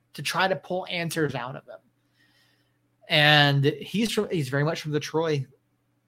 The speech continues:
school of thought. Like, he's not gonna give something up that he doesn't have to. I mean, we're better off asking Pete questions, you know, and, and Pete will give us answers to stuff that, you know, we may not necessarily see. I mean, there was even a question on the A M A about how the club has performed this year.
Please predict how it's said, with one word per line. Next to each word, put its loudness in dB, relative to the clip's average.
school -2
of -4
thought. -2
Like, -6
he's -4
not -2
gonna -2
give -4
something -8
up -6
that -8
he -8
doesn't -6
have -4
to. -14
I 4
mean, 4
we're 2
better 4
off 2
asking -4
Pete 0
questions, -14
you -6
know, -6
and, -2
and -12
Pete 2
will 4
give -8
us -10
answers -12
to -10
stuff -8
that, -2
you -6
know, -2
we 2
may 2
not -4
necessarily -10
see. -8
I -6
mean, 0
there 4
was 0
even 0
a -4
question 0
on -4
the -8
A 4
M 2
A 0
about 4
how 0
the -4
club 2
has -6
performed -6
this -6
year. -12